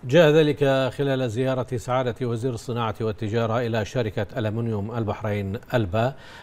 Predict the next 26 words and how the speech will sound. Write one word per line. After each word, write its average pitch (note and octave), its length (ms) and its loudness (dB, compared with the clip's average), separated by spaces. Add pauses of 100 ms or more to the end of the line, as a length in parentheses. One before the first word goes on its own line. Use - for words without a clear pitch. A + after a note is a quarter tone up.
بحضور D#3+ 540 2
سعادة A2 460 -2
الشيخ A2+ 340 -6
دعيج A#2 380 0
بن A2+ 180 -2
سلمان A#2 460 -2
بن A#2 240 -2
دعيج A2 280 0
آل B2+ 160 2
خليفة A#2+ 440 -2 (400)
رئيس G#2+ 320 -4
مجلس G#2+ 440 -4
إدارة A2+ 440 0
الشركة، C3 480 0 (340)
والسيد E3+ 420 6
علي B2+ 120 2
البقالي B2 680 2
الرئيس C3 380 -2
التنفيذي G#2+ 560 -2
للشركة، F2 600 -2
وعدد G2 480 -2
من D#3+ 300 0
المسؤولين A#2 680 -2
المعنيين G#2+ 840 0
في D3+ 80 -2
الشركة، E2 500 -4